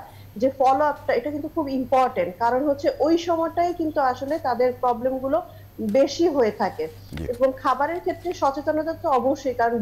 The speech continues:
Speaker 1: বডির ফুয়েল যদি আমি বলি, বেঁচে থাকার অন্যতম যে, আহ, আমাদের, আহ, ফুয়েল আছে, সেটা কিন্তু হচ্ছে খাবার, এবং সেই খাবারটা যদি সঠিকভাবে না নেওয়া যায় সঠিক সময়, তাহলে কিন্তু আসলে একটা মানুষ কতদিন আর বেঁচে থাকতে পারবে।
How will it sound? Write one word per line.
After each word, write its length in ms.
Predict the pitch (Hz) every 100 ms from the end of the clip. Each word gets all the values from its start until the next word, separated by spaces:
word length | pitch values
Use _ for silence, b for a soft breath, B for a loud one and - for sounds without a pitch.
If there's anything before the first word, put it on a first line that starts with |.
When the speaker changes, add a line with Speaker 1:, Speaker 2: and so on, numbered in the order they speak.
| 226
Speaker 1:
বডির 260 | 233 277 -
ফুয়েল 260 | 302 311 311
যদি 200 | 302 277 240
আমি 100 | 240
বলি, 240 | 214 233 254
বেঁচে 200 | 240 240 277
থাকার 240 | 277 277 269
অন্যতম 440 | 262 269 285 285 285 277
যে, 80 | 277
আহ, 680 | 277 - - - - 220 208 165
আমাদের, 300 | 226 233 233 226
আহ, 240 | 190 208 208
ফুয়েল 260 | - 269 262 220
আছে, 120 | 294
সেটা 220 | 294 277
কিন্তু 240 | 277 294 285
হচ্ছে 180 | 302 349
খাবার, 400 | - 330 208 165 - B B 247
এবং 100 | 269
সেই 120 | 320 -
খাবারটা 360 | 294 277 302 359 339
যদি 140 | 339
সঠিকভাবে 580 | 359 294 302 269 320 302
না 200 | 277 254 247
নেওয়া 240 | 269 294 277
যায় 220 | 226 214 -
সঠিক 260 | 269 - -
সময়, 320 | 359 320 226 156 -
তাহলে 280 | 254 277 285
কিন্তু 260 | 302 294
আসলে 300 | 285 277 285 285
একটা 180 | 277 277
মানুষ 320 | 254 247 262 - - 233
কতদিন 320 | 269 277 294 294
আর 60 | 277
বেঁচে 320 | 240 226 240
থাকতে 300 | 247 226 -
পারবে। 340 | 208 185 160